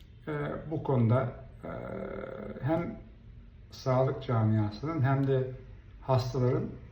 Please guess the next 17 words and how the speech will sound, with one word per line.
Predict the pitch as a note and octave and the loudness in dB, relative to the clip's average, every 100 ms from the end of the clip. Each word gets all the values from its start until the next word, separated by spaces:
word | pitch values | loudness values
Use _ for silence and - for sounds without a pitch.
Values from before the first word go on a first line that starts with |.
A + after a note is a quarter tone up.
| - | -10
bilgilenmesinde | C#3+ C3+ B2 A#2+ A2+ A2 A2 B2 B2+ A#2 | -2 0 4 4 4 4 4 2 2 2
fayda | B2 A#2+ A2 G#2 | 4 4 4 4
var. | C#3+ - - - - - - - - - - D2+ | 0 -2 -10 -16 -18 -18 -20 -20 -20 -20 -12 -6
E, | D2 D2+ D#2 - - - - - - | -4 -2 -4 -6 -8 -8 -10 -10 -6
gereksiz | - C3 D3 - E3 - - - - - - - - - C3+ | 6 8 8 4 -4 -6 -10 -16 -20 -20 -20 -20 -20 -10 4
reçete | C3 C#3 B2+ C3 A#2 | 4 4 2 4 4
ve | A2+ | 4
tetkik | - A2+ - F#3 F#3+ - - - - - - - - C#3 | 2 0 0 -6 -8 -10 -16 -16 -20 -20 -20 -20 -8 2
ne | D3+ E3+ - - - - - - - - - | 4 4 0 -12 -18 -20 -20 -20 -20 -20 -4
hekim | B2 A#2+ C#3+ C3 | 0 0 2 2
tarafından | C3 A#2 A#2 A2+ A2 A2 G#2+ | 4 2 2 4 6 4 4
bence, | A2+ A2 A2+ G#2+ - - - | 4 4 4 2 0 -12 -14
e, | C#2 A#1 - - - C3 | -10 -8 -8 -10 -8 0
defansif | A2+ B2 A#2 - C#3+ - | 0 4 2 2 -4 -6
tıp | A2+ | -2
olarak | A#2 A2 G#2+ - | 0 2 0 0
yazılmalı, | B2 A2 G#2 G2+ G#2+ D#3+ | 2 4 2 2 2 0